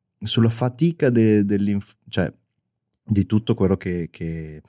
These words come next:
cioè, la storia di Corea è una storia molto particolare, giustamente. Noi abbiamo avuto trentasei anni di dominazione giapponese, poi c'è stata la guerra di Corea, un, un,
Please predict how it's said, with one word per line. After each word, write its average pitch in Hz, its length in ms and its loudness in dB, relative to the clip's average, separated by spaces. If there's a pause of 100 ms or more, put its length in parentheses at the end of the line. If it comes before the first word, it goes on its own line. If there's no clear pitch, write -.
cioè, - 120 -6
la 80 120 -6
storia 113 440 -2
di 107 120 -2
Corea 113 440 2
è 98 60 2
una 87 140 -2
storia - 360 -14
molto 95 280 -6
particolare, 80 760 -8
giustamente. 78 760 -8
Noi 85 160 0
abbiamo 85 200 -2
avuto 80 240 -8
trentasei 80 640 -6
anni 85 280 -2
di 82 300 -6
dominazione 80 760 -10
giapponese, 76 1000 -12
poi - 160 -18
c'è - 120 -14
stata - 260 -10
la 104 80 0
guerra 101 240 2
di 98 120 -2
Corea, 92 560 -2 (1120)
un, 92 160 0 (220)
un, 85 360 2